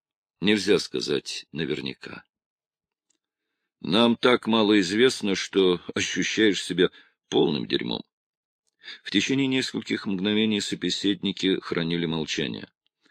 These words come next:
Душная теснота автомашины уже не была такой неприятной. Там снаружи подстерегало столько опасностей, что влажный салон казался безопасным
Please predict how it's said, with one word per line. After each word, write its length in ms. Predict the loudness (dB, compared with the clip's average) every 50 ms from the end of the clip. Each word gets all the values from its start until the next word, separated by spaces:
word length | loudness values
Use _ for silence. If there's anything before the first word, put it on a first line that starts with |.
| -20 -20 -20 -20 -20 _
Душная 460 | -2 0 0 0 0 0 -2 -2 -2
теснота 500 | -2 -2 -4 -4 -4 -6 -6 -4 -2 -2
автомашины 600 | -2 -2 -2 -4 -2 -2 -4 -4 -4 -4 -2 -2 -2
уже 220 | -2 -2 -2 -2
не 120 | -2 -2 0
была 300 | 2 2 2 2 2 0
такой 260 | -2 -4 -4 -4 -4
неприятной. 760 | -4 -4 -4 -4 -2 -2 0 -2 -4 -6 -10 -14 -14 -14 -20 _ _ _ _ -20 -20 -20 -20 _ _
Там 220 | 0 2 2 2 0
снаружи 540 | -2 -4 -2 -2 0 0 0 0 -2 -2 -2
подстерегало 720 | -2 -4 -4 -4 -4 -2 -2 0 2 2 4 4 4 2
столько 480 | 0 -2 -2 -2 -2 -2 -2 -2 -2 -2
опасностей, 640 | 0 0 -2 -2 -2 -4 -8 -10 -12 -10 -8 -6 -6
что 260 | -6 -4 -2 -2 -2
влажный 440 | 0 2 2 2 2 0 -2 -4 -6
салон 380 | -4 -4 -2 0 0 0 -2 -2
казался 480 | -4 -2 0 0 0 0 0 -4 -6
безопасным 800 | -4 -4 -2 -2 -4 -2 0 0 0 0 -2 -4 -4 -6 -6